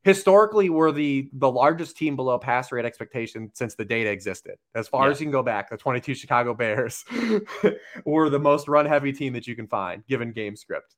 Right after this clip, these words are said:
Speaker 1: Uh, the, the, the Atlanta Falcons wanted to challenge them last year.
Speaker 2: I
Speaker 1: The
Speaker 2: know,
Speaker 1: Bears
Speaker 2: they
Speaker 1: said
Speaker 2: were
Speaker 1: no.
Speaker 2: pushing.
Speaker 1: The Bears said, "No, we
Speaker 2: <laughs>
Speaker 1: got you."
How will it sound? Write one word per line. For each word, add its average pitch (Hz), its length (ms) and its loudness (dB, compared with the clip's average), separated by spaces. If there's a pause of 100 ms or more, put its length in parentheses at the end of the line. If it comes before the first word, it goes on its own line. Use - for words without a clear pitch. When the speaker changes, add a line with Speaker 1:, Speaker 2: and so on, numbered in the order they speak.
Speaker 1:
Uh, 104 420 -2
the, 131 120 -8
the, 139 160 0
the 127 200 -2
Atlanta 156 340 4
Falcons 156 400 2
wanted 135 240 2
to 135 80 -4
challenge 143 340 -2
them 139 140 -4
last 139 260 -2
year. 139 80 4
Speaker 2:
I 127 80 8
Speaker 1:
The 131 40 4
Speaker 2:
know, 135 160 8
Speaker 1:
Bears 113 100 6
Speaker 2:
they 120 60 0
Speaker 1:
said 123 60 0
Speaker 2:
were 117 60 -2
Speaker 1:
no. 110 180 -2
Speaker 2:
pushing. 101 320 -6 (280)
Speaker 1:
The 139 120 2
Bears 143 320 2
said, 139 180 0
"No, 123 280 0
we 127 180 -4
Speaker 2:
<laughs> 127 60 -10
Speaker 1:
got 123 300 -2
you." 107 100 -12